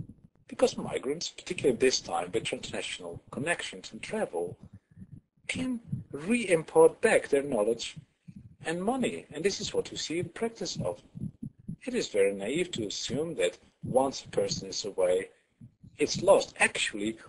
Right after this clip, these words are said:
once abroad, because many migrants or non-migrants are unemployed in their countries of origin, they become much more productive once they migrate abroad.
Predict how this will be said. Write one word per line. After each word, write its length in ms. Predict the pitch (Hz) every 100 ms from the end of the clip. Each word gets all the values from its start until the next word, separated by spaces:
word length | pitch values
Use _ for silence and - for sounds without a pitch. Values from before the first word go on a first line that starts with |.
| -
once 340 | 151 196 -
abroad, 520 | - - 208 131 - - - - - _ - -
because 320 | - 180 -
many 300 | 170 185 196
migrants 500 | 170 139 135 123 113
or 120 | 139
non-migrants 640 | 131 151 160 127 123 117 -
are 280 | 127 110 - _ -
unemployed 580 | 117 113 101 180 240 247
in 60 |
their 100 | 196
countries 340 | - 87 - 90
of 140 | -
origin, 400 | 85 87 - 113 - - -
they 100 | 196
become 340 | 233 - 226
much 260 | 240 247 -
more 100 | 190
productive 640 | - 135 170 170 - 98
once 240 | 113 113 -
they 100 | 107
migrate 360 | 107 107 107
abroad. 420 | 123 - - -